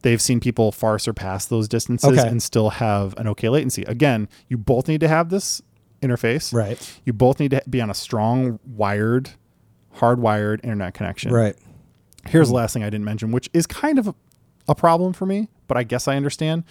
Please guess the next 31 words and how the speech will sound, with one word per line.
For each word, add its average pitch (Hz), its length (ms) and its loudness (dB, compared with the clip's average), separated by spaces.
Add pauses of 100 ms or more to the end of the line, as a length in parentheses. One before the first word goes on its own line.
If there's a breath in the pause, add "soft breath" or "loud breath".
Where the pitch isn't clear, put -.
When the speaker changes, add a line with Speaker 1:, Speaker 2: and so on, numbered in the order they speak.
(200 soft breath)
Speaker 1:
There's 131 160 0
also 131 500 2
a - 40 0
monthly 107 300 -2
subscription. 92 600 -10 (160)
Speaker 2:
Ow. 95 800 -6 (160)
Speaker 1:
So - 160 2
you 120 120 4
buy 139 220 4
the 143 80 -2
interface, 127 580 0
but 135 200 -4
you 127 40 -10
be, 123 200 -6 (160)
in 135 120 2
order 135 260 4
to - 160 -2
use 117 420 2
their 113 500 2 (480)
infrastructure 113 880 -2
somehow, 95 720 -2 (420 soft breath)
you're 104 300 -4
then, 107 380 -2
I 113 80 -4
don't 117 160 -6
know 107 220 -2
what 104 200 -2
the 104 80 -4
subscription - 640 -6
fee - 280 -8
is, - 400 -6